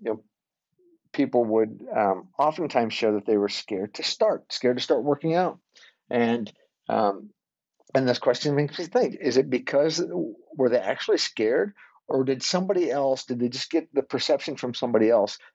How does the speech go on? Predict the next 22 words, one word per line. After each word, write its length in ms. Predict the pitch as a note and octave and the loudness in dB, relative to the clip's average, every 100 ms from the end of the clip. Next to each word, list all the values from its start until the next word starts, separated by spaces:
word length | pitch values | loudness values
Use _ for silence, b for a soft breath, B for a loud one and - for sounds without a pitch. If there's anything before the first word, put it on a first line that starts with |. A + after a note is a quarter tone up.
| - | -4
that 260 | A#2+ B2 | 2 2
it 140 | A#2+ B2 | 2 0
was 320 | A2+ A2+ A2+ | 2 2 2
scary? 600 | - - G#2+ G2 E2 G2+ _ _ _ _ _ _ _ _ _ _ _ _ _ _ _ _ _ _ | -4 -2 0 2 0 -6 _ _ _ _ _ _ _ _ _ _ _ _ _ _ _ _ _ _
It's 80 | - | -2
worthwhile. 520 | F#3 E3 F3 - - _ b b b | -2 0 0 -2 -4 _ b b b
So 320 | - D#3 A#2 _ - | -2 0 0 _ -6
when 140 | C3 | -4
you 60 | C3+ | -2
ask 260 | B2+ C3 | -2 -2
yourself 280 | E3+ - E3 | -4 0 0
those 160 | F#3+ F3+ | 0 -2
questions, 540 | - G2+ - G2 - _ b b - | 0 0 -2 -14 -16 _ b b -2
be 100 | D#3+ | 0
brutally 380 | D3+ G#3 A#3+ F#3 | 2 0 2 0
honest. 420 | F3 F3+ - - - - | 0 -2 -6 -14 -20 -6
I 40 | |
mean, 140 | C#3 C3+ | -2 0
like, 260 | B2+ C3 _ | 0 0 _
take 200 | - G3+ | -2 0
some 180 | G3+ G3 | 0 -2
time, 360 | E3+ E3 D3 | 0 2 2